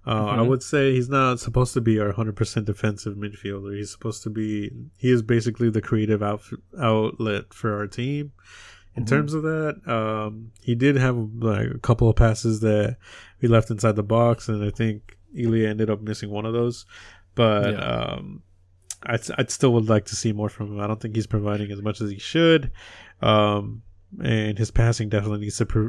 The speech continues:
Speaker 1: improve if we don't wanna t-, turn the ball over so much, especially in the area of the field where he is. That's very dangerous.
Speaker 2: Yeah, and I feel like that's always been kind of one of his issues, the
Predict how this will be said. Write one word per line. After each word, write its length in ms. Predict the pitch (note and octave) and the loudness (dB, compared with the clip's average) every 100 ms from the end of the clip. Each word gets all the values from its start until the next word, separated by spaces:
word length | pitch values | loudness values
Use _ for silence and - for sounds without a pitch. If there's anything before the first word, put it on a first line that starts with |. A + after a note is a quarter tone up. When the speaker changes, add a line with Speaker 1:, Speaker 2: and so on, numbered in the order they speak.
| - | -2
Speaker 1:
improve 600 | A#2+ G2 B2 A#2+ A#2 G#2+ | -6 2 6 8 6 4
if 140 | G2+ A2+ | 0 2
we 80 | |
don't 100 | A2 | 2
wanna 140 | G#2+ G#2 | 0 -4
t-, 260 | - A2 G#2+ _ | -2 -2 -2 _
turn 180 | B2 A2 | -2 0
the 80 | |
ball 220 | G#2+ G#2+ G#2+ | 0 0 0
over 220 | A2+ A2+ | 0 0
so 160 | - A#2 | -2 -6
much, 260 | B2 - - - - | -6 -8 -20 -20 -18
especially 580 | - C3+ - C#3 B2 A#2+ | 0 0 4 4 4 2
in 80 | A#2 | 2
the 100 | A2 | 2
area 220 | A2+ B2 | 6 6
of 80 | A#2 | 6
the 60 | |
field 260 | - A#2+ A#2+ | 2 0 2
where 100 | A2 | 0
he 240 | G#2 B2 C#3 | -2 -2 -2
is. 180 | D#3 B2 | -2 -4
That's 200 | G2+ - | -8 -4
very 200 | G#2 G#2 | -4 -2
dangerous. 560 | G2+ G2+ G2+ - - _ _ _ - - - | -6 -8 -14 -16 -20 _ _ _ -14 -12 -6
Speaker 2:
Yeah, 260 | A2 G#2 G2+ A#2 | -2 -2 -4 -6
and 160 | A#2+ | -4
I 60 | B2 | -2
feel 180 | E3+ D#3 | 2 2
like 180 | C3+ | 2
that's 360 | - A#2+ - - - | 2 -2 -2 -14 -6
always 300 | A#2 C3 A#2 | 0 2 2
been 180 | B2 A#2 | 0 -2
kind 240 | - A#2 | -2 -2
of 140 | A2 G#2 | -2 -2
one 120 | G#2 | -4
of 60 | G#2+ | -4
his 160 | G2 | -6
issues, 500 | G2 - F#2 F2 F#2+ | -6 -8 -10 -12 -12
the 300 | G2+ F#2+ F2+ | -10 -8 -10